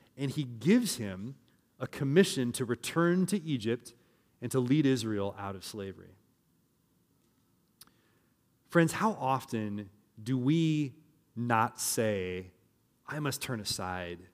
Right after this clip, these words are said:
to see this great sight"? How often are we aware of something that startles us with possibility from God, but which we don't then take the step of drawing close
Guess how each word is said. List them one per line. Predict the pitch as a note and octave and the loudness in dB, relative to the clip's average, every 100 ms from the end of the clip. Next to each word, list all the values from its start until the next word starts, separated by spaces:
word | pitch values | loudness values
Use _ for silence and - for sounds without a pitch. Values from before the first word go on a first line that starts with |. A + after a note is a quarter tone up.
| _ _ _ | _ _ _
to | A2+ | -4
see | B2+ | -4
this | G2+ F#2+ | -4 -6
great | - F#2 F#2 | -10 -12 -8
sight"? | - F2+ - - _ _ _ _ _ _ _ _ _ _ _ | -10 -10 -20 -20 _ _ _ _ _ _ _ _ _ _ _
How | - G3 | 8 8
often | G#3+ F#3+ - E3 | 10 6 4 6
are | D3 | 8
we | D#3+ | 10
aware | D3+ A#2+ C3 D#3+ D#3 C#3 | 8 8 6 8 8 8
of | B2+ B2+ A2+ - - _ _ | 6 4 0 -12 -20 _ _
something | - F#3 F#3 F3 | 4 6 6 6
that | C#3+ B2 | 4 6
startles | - - D#3 G#3+ A3+ D3 A2 | 4 4 4 6 6 6 4
us | G#2+ - | -2 -4
with | C3 - | -6 -6
possibility | - F#3 G#3+ - G3 C#3 F3 F#3+ B2+ A#2+ | -6 -4 0 4 4 6 8 8 8 2
from | - A#2+ | -2 -4
God, | A2+ B2+ D#3+ B2 A#2 - - _ | 0 4 6 6 4 0 -14 _
but | - D3 | 2 4
which | D3 D#3+ - | 8 6 6
we | C#3 D#3+ | -2 -2
don't | A#2+ D3+ E3+ F#3+ C3+ | 4 6 8 6 2
then | D#3 D3+ D3+ | 4 4 2
take | - E3+ E3 | 4 2 4
the | D3+ | -2
step | - D#3 C#3+ | 2 2 2
of | A#2+ | -2
drawing | A2 A#2 A#2+ C#3 C#3+ | -2 -2 0 0 0
close | C3+ - D#3+ B2+ A2+ - - | -4 0 2 4 2 -2 -4